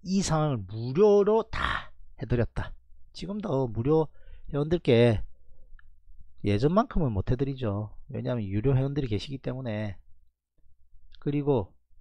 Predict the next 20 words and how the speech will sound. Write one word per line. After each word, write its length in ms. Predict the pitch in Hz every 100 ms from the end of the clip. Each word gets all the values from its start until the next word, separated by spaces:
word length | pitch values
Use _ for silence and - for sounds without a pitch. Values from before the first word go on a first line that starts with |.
| - - - - - 123
유료로 760 | 117 131 135 160 165 156 123
계셨던 560 | - 110 - - 165 151
분들이, 680 | 156 165 135 120 123 104 - _ _ _ _ _ - - - -
어, 440 | 104 98 95 90 - - - - - -
항의를 440 | - 127 139 151
합니다. 400 | 127 123 131 123 - - - - - - - - - - -
다 120 | 107
좋은데 720 | 120 120 123 131 131 113 117 113 - - - _ _ - - - -
무료에 360 | - 113 143 120
너무 280 | 104 110 123
같이 320 | 120 - 127
그렇게 280 | 139 135 120
해버리면 600 | 120 139 127 110 110 104 - - - - - - - -
유료하신 720 | 113 127 120 117 143 127 117 107
사람들, 360 | 117 117 117
유료한 320 | 104 123 135
사람들이 420 | 139 127 120 113 107
조금 460 | 107 - 123 113 -
그렇지 240 | 127 -
않습니까? 580 | 110 - 147 - 135 127